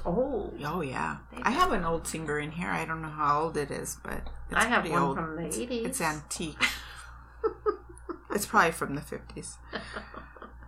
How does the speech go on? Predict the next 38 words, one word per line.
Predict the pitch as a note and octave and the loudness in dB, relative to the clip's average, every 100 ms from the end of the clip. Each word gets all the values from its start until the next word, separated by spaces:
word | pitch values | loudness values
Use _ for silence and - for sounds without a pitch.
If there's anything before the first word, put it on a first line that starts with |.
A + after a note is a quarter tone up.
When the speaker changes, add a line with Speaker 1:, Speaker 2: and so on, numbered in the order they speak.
| - - | -10 4
Speaker 2:
Not | G3+ G#3 G#3+ | 10 10 12
long | G#3 A3 | 12 12
after | G#3+ G#3 A3 | 8 6 6
she | G#3+ A3+ | 4 4
puts | G#3+ G#3+ G#3 | 6 6 8
in | G#3 | 8
a | G#3 | 8
request, | A3 A3+ F#3 F3+ - - A3 | 6 6 6 8 6 2 6
not | F#3 G3 - G3 | 10 10 8 8
long | F#3 F3+ | 6 8
after | E3+ - E3 D#3+ | 4 4 4 4
she | D#3+ - - E3 D#3 D#3 | 2 -2 0 2 0 0
spots | - - C#3+ - | 0 2 2 2
him | F#3+ F#3+ F#3+ | 0 0 0
in | F#3 | -2
the | |
Speaker 1:
Mm-hmm. | F3 | 0
Speaker 2:
factory, | D#3+ D3+ A3 E3 F3 F#3+ | 2 2 0 -2 -2 -4
she's | F#3+ E3+ E3+ | -6 -6 -6
like, | E3+ - | -6 -4
"Ooh, | - - A4 D#3+ | 0 4 4 4
la | - | 4
la." | - - - - - - - - - - - - | 4 2 4 4 4 -2 -6 -14 -14 -14 -10 6
Um, | F3 F3 E3+ | 10 12 10
she | F3 | 6
puts | G#3 G#3 | 4 6
in | A3 | 8
a | A3 | 8
request | A3+ A3 F#3+ F#3+ | 8 8 8 8
to | |
Singer | G3+ G3+ F#3 | 6 6 6
Repair | F3+ F#3 F3+ E3+ | 6 6 2 2
Company | E3 E3+ E3+ D#3+ D#3+ | 2 2 2 0 2
specifically | E3 - - C4 C#4+ G3 - D#3 | 2 2 2 2 2 0 0 -2
for | C#3+ - - - | -2 0 2 6
Otto | A#2 G#2 E3+ A#3+ - - | 6 4 2 0 -4 -6
to | F3 | 0
get | F3 | 2